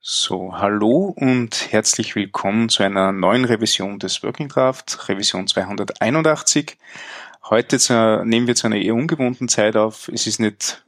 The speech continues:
abends um acht, sondern eher so um halb fünf. Äh, ich bin hier mit einer News und zwei Gästen.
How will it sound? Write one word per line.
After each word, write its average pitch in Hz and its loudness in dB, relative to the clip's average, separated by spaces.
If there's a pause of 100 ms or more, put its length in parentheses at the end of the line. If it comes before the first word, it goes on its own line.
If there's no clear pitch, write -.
abends 110 2
um - -4
acht, 110 0
sondern 104 -2
eher 101 -2
so 107 -6
um 101 -12
halb 98 -2
fünf. 135 -4 (640)
Äh, 110 2
ich - -8
bin 120 2
hier 117 2
mit - -2 (280)
einer 135 0
News 139 0
und 127 -6
zwei 101 2
Gästen. - 0